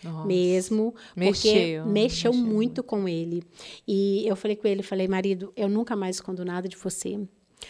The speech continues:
Speaker 2: Falei, "Por mais que seja assim, por mais cabeluda que seja a situação, eu não escondo." Ali eu vi, assim, uma brecha
Speaker 1: Sim.
Speaker 2: que poderia, se a gente não fosse, assim, é, homem de Deus, mulher de Deus,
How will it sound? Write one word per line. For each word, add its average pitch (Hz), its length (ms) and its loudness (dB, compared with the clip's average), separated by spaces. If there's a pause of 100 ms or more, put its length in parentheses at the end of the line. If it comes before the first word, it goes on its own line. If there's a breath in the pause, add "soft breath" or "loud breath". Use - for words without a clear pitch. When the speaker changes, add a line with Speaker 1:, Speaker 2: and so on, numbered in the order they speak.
(120)
Speaker 2:
Falei, 208 180 4
"Por 208 260 2
mais 220 480 -2
que 240 120 -10
seja 233 340 0
assim, 220 260 -2
por 208 200 2
mais 220 240 2
cabeluda 294 680 0
que - 80 -10
seja 269 220 4
a 254 40 0
situação, 208 560 -2 (300 soft breath)
eu 196 100 -2
não 180 120 0
escondo." 165 420 -4 (340 loud breath)
Ali 202 400 2
eu 226 120 4
vi, 226 180 0
assim, 233 220 -2
uma 220 280 0
brecha 226 720 0 (260)
Speaker 1:
Sim. 160 400 -12
Speaker 2:
que 247 120 0
poderia, 285 580 2
se 233 140 -2
a 226 40 4
gente 240 220 -2
não 277 140 -2
fosse, 226 440 0
assim, 190 440 -2 (340 loud breath)
é, 185 560 0 (160)
homem 302 260 2
de 359 120 0
Deus, 240 260 0
mulher 214 240 0
de 247 120 -4
Deus, 202 500 -2